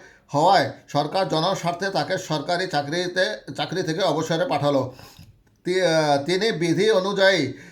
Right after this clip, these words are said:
অবসরজনিত সব ধরনের সুযোগ সুবিধা পাবেন। দুই হাজার উনিশ সালের আগস্টে সবুর মণ্ডলের কারণে ফেরি তিন ঘন্টা দেরি করে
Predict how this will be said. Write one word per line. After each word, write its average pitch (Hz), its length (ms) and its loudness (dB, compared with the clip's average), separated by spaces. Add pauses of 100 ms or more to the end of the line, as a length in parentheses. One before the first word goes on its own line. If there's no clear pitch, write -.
(140)
অবসরজনিত 185 840 0
সব 170 340 -2
ধরনের 175 320 0
সুযোগ 160 280 -6
সুবিধা 165 300 -2
পাবেন। 135 360 0 (300)
দুই 147 160 2
হাজার 190 340 2
উনিশ 190 280 -4
সালের 185 260 2
আগস্টে 175 580 0
সবুর 170 320 0
মণ্ডলের 180 460 4
কারণে 175 520 2
ফেরি 185 280 2
তিন 175 200 -4
ঘন্টা 170 320 0
দেরি 160 260 0
করে 180 280 2